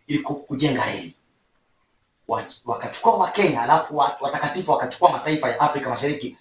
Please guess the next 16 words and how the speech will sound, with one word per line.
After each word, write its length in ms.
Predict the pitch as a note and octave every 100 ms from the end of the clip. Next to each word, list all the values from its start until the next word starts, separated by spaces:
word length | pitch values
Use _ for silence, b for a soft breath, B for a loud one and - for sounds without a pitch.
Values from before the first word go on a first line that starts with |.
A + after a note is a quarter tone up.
| b -
waitumie 460 | C3+ C3+ B2+ D#3
kwenye 240 | D3+ B2+ A#2+
kujenga 520 | B2 B2+ D#3+ F3 D#3+
nini? 320 | E3+ - - _ -
Makanisa. 680 | A2+ - A#2 A#2+ A2+ - - b b
Hivyo 280 | F3 F3 D#3
wanachanga 680 | D#3+ D#3 - A3+ A3 F3+ E3+
fedha 340 | F#3+ E3+ C3+
kwa 180 | - D3+
jina 240 | F3 E3
la 180 | C3+ - - -
Are 580 | F#3 F#3 F3+ F3+ - -
Ambe, 580 | - - - - - - _ _ _ _ _
muungu 720 | A#2 C#3 E3 D#3+ C3+ A2 - _ _ _
wa 120 | B2 B2
Kihindi. 500 | G#2+ G2+ - -